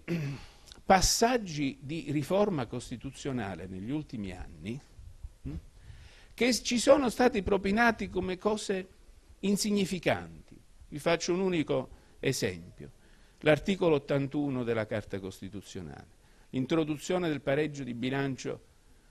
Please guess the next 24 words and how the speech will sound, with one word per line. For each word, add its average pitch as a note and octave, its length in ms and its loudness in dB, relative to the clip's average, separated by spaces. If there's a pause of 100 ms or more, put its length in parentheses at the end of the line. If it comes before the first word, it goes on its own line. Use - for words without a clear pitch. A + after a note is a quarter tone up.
(200)
nella C3 240 6
Carta C#3 360 2
Costituzionale. G#2+ 1000 -10 (520)
Quella B2 500 8 (540)
è, D#3+ 240 0
quella C4+ 220 6
è F#3 40 4
stata F3 280 2
la E3 100 6
riforma D#3+ 480 0
di C3+ 80 -4
un D3+ 140 -2
unico F3 320 -2
articolo. D#2+ 640 -8 (800)
Ma G3 220 6
se G#3+ 180 8
dovessimo A#3 680 2
dare A3 280 6
un F#3 200 4
peso E3+ 520 6
a G#2+ 60 4
quella C#3 300 0
riforma, G2 800 -4 (500)
mm, B2+ 120 -4